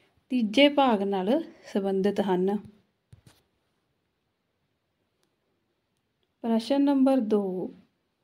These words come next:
ਮੌਲਿਕ ਅਧਿਕਾਰਾਂ ਨੂੰ ਸਭ ਤੋਂ ਪਹਿਲਾਂ ਮਹਾਨਤਾ ਕਿਸ ਦੇਸ਼ ਨੇ ਦਿੱਤੀ? Very important ਪ੍ਰਸ਼ਨ ਹੈ।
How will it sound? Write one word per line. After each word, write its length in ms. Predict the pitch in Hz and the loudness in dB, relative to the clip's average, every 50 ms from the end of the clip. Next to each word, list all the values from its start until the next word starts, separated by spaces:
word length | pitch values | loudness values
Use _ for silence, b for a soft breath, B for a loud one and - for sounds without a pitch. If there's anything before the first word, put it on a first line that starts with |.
| _ 247 | _ -2
ਮੌਲਿਕ 460 | 233 240 240 247 254 277 277 285 302 | 0 2 4 4 4 2 2 2 2
ਅਧਿਕਾਰਾਂ 560 | 294 285 269 269 277 269 262 240 220 220 220 | 2 2 2 2 2 2 4 4 2 2 2
ਨੂੰ 360 | 220 208 208 208 202 208 226 | 2 2 2 2 0 0 -2
ਸਭ 320 | 226 - - 247 240 240 247 | -2 -2 0 0 0 0 -2
ਤੋਂ 280 | 247 - 285 277 277 | -2 2 4 4 4
ਪਹਿਲਾਂ 440 | 262 269 214 208 202 208 214 220 220 | 4 2 -2 -2 0 0 0 2 2
ਮਹਾਨਤਾ 680 | 220 220 226 226 240 226 220 202 208 - - 202 202 214 | 2 0 0 -2 -2 -2 -2 -2 -2 -6 -6 -4 -4 -6
ਕਿਸ 380 | 220 - - 277 285 - - _ 233 | -6 -4 -6 -6 -6 -6 -12 _ 2
ਦੇਸ਼ 300 | 220 208 202 202 - 208 | 2 2 2 2 -2 -4
ਨੇ 180 | 196 202 196 | -6 -4 -4
ਦਿੱਤੀ? 540 | 190 196 190 190 - - 196 220 262 262 B B B B B B B B _ _ 233 | -6 -6 -6 -8 -8 -6 -6 -6 -6 -6 B B B B B B B B _ _ -4
Very 440 | 220 208 202 202 196 233 269 285 | -2 0 0 2 2 2 2 2
important 540 | 285 262 262 269 254 240 247 254 247 254 254 | 2 2 2 2 2 4 2 0 0 -2 -4
ਪ੍ਰਸ਼ਨ 380 | - 247 240 233 226 - 254 254 | -4 -2 -2 -2 -2 -2 -2 0
ਹੈ। 360 | 247 247 247 247 254 254 | 0 0 -2 -2 -4 -8